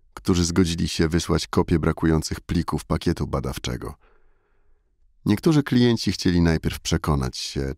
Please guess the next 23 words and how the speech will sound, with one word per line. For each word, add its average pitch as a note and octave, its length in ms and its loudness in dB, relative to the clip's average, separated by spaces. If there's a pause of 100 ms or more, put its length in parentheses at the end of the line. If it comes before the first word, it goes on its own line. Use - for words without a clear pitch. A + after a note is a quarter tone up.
(140)
czego E2 300 2
jeszcze C2 320 -4
brakuje, C#2 580 -6 (680)
a D#3 140 0
pozostali G#2+ 560 2
chcieli F2 360 0
lecieć E2 380 0
od D#2+ 180 -2
razu D2 420 -2
i A#2 240 0
bla, C#2 300 -4
bla, B1 260 -6
bla. - 340 -12 (1300)
Wiedziałam, D#2 640 2 (440)
jak D2 120 -2
się - 140 -2
to - 100 -8
skończy. - 460 -6 (2250)
To E3+ 120 2
nie B2+ 160 6
był D2+ 140 2
długi C#2+ 360 -6
lot. B1+ 380 -8